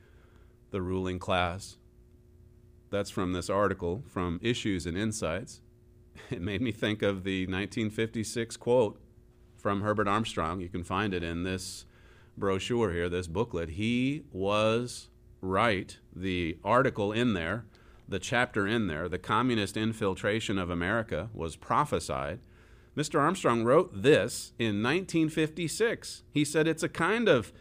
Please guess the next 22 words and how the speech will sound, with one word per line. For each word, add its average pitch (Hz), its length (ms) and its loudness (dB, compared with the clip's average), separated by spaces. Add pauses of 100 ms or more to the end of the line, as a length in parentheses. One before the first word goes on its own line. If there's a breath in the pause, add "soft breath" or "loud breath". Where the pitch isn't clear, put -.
(280 soft breath)
he, 156 300 2
it's 156 160 0
a 160 60 0
kind 202 360 0
of 117 300 4
a 127 80 0
warfare 110 640 4
that 123 80 2
we 139 100 2
don't 170 200 4
understand 165 520 2
or 117 80 8
know 139 380 6
how 127 100 2
to 127 80 2
cope 190 340 2
with. 98 200 2
It 135 100 2
uses 196 400 -2
every 226 440 4
diabolical 160 1080 8
means 127 720 0